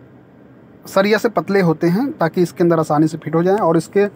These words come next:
मजबूती को बनाए रखें, और इससे flexible होते हैं। ये एक बार में टूटते नहीं हैं, अगर कभी टूट भी जाते हैं तो पूरी तरह से नहीं टूटते, क्योंकि इनके अंदर के तार इनको जकड़े रखते हैं।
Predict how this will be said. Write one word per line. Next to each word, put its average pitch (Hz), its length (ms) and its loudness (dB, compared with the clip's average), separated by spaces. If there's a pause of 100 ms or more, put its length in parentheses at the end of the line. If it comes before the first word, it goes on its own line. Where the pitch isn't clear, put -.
(420)
मजबूती 175 440 2
को 233 220 2 (180)
बनाए 156 300 2
रखें, 147 400 -4 (340)
और 180 160 2
इससे 220 200 -2
flexible 190 520 2
होते 180 280 2
हैं। 226 220 2 (680)
ये 208 160 4
एक 196 120 -2
बार 185 160 4
में 214 100 0
टूटते 196 420 0
नहीं 190 160 4
हैं, 147 80 2
अगर 147 180 0
कभी 185 220 0
टूट 196 220 -4
भी 202 120 0
जाते 180 260 0
हैं 202 100 0
तो 233 80 -4
पूरी 196 200 -2
तरह 196 180 -2
से 196 120 -2
नहीं 196 160 2
टूटते, 147 340 -6
क्योंकि 185 260 -2
इनके 196 180 0
अंदर 180 480 0
के 185 100 -2
तार 160 260 4
इनको 180 220 -2
जकड़े 170 280 2
रखते 151 300 -4
हैं। 147 200 -8